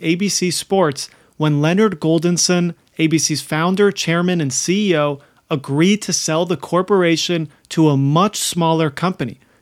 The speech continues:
Capital Cities Communications. Cap Cities, as they were called, was a quarter the size of A B C,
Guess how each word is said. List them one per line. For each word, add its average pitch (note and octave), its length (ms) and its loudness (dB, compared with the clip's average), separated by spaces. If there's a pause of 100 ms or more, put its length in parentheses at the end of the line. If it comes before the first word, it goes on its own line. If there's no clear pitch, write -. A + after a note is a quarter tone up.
(100)
Capital F#3 440 0
Cities D#3+ 460 2
Communications. C#3+ 1000 -4 (540)
Cap A3+ 300 -6
Cities, F3+ 460 2
as D3+ 160 -6
they D#3+ 120 0
were E3 140 0
called, D3+ 400 0 (240)
was D#3+ 200 0
a D#3+ 60 2
quarter G#3+ 680 2
the F#3 120 -2
size F#3 680 0
of C#3+ 120 -10
A E3+ 180 2
B E3 180 0
C, F#3 400 0